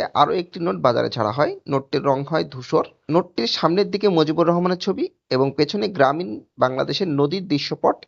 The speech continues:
এবং গ্রামের ছবি ছিল। বর্তমানে নোটটি আর চালু নেই। এরপরে পহেলা মার্চ উনিশশো ছিয়াত্তর সালে আরও একটি নোট বাজারে আসে, যেটির রং ছিল কমলা এবং নীল। সামনে ছিল তারকা মসজিদের ছবি এবং পেছনে ছিল নদীর দৃশ্য।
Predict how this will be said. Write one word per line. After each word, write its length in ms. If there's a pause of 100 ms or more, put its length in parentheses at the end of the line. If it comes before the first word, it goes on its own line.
এবং 200 (360)
গ্রামের 360 (200)
ছবি 240
ছিল। 200 (420)
বর্তমানে 360
নোটটি 300
আর 120 (180)
চালু 260
নেই। 160 (340)
এরপরে 280
পহেলা 340
মার্চ 220
উনিশশো 220
ছিয়াত্তর 520
সালে 280 (320)
আরও 200
একটি 180
নোট 160
বাজারে 300
আসে, 280
যেটির 340
রং 180
ছিল 200
কমলা 400
এবং 240
নীল। 200 (380)
সামনে 340
ছিল 220
তারকা 360
মসজিদের 420
ছবি 260 (420)
এবং 280 (360)
পেছনে 340
ছিল 160
নদীর 380
দৃশ্য। 280